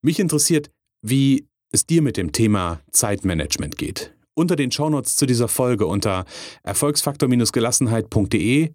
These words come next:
slash Folge null null fünf findest du mein Kommentarfeld. Schreib mir doch in einem Kommentar, welches dein größtes Aha-Erlebnis in Sachen Zeitmanagement war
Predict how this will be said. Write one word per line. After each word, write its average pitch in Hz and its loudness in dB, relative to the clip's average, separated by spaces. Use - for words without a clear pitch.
slash - -2
Folge 127 0
null 127 4
null 123 2
fünf - 0
findest 135 0
du 123 2
mein 117 0
Kommentarfeld. 110 -2
Schreib 170 -2
mir 180 4
doch 156 0
in 147 0
einem 143 -2
Kommentar, 135 -2
welches 139 2
dein 151 0
größtes 147 0
Aha-Erlebnis 117 0
in 107 0
Sachen 110 0
Zeitmanagement 123 0
war 113 -2